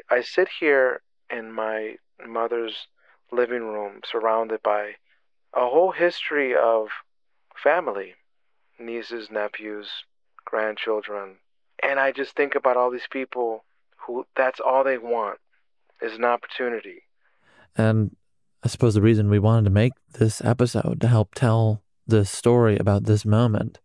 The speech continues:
Speaker 2: is to remind people that maybe just see a fleeting headline or a bit on cable news, that there is real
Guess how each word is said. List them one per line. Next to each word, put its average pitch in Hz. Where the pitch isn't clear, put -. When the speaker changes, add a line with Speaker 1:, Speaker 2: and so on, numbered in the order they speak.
Speaker 2:
is 127
to -
remind 135
people -
that 107
maybe 139
just 123
see 127
a 110
fleeting 131
headline 117
or 95
a -
bit 123
on 131
cable 107
news, 92
that 107
there 143
is 123
real 135